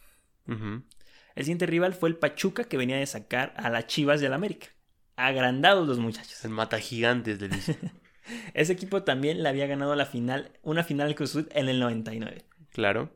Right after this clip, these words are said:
Speaker 2: Iba de a
Speaker 1: Ujú.
Speaker 2: poquito el Cruz Azul ahí repartido.
Speaker 1: Pero es que el Pachuca, el peor plantel,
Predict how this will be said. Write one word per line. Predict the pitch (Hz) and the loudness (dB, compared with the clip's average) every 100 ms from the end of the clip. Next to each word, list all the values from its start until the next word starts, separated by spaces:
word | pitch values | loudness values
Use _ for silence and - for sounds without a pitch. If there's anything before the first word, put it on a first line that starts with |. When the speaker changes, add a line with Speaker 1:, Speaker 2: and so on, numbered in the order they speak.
| _ | _
Speaker 2:
Iba | - 165 | 0 2
de | 190 | 2
a | |
Speaker 1:
Ujú. | 127 | 0
Speaker 2:
poquito | 123 - 160 160 | -4 -2 -2 0
el | 143 135 | 0 0
Cruz | 135 131 | -2 -4
Azul | 123 143 135 - | -2 -6 -8 -8
ahí | 127 127 | -6 -4
repartido. | 131 123 117 120 | -4 -6 -6 -4
Speaker 1:
Pero | |
es | 117 | 0
que | 143 | 0
el | 139 | 2
Pachuca, | 107 - 117 131 120 104 95 - _ _ _ | -2 -2 0 4 6 4 -2 -10 _ _ _
el | 135 120 | -2 4
peor | 139 156 | 2 4
plantel, | 156 147 185 175 | 0 0 -2 -4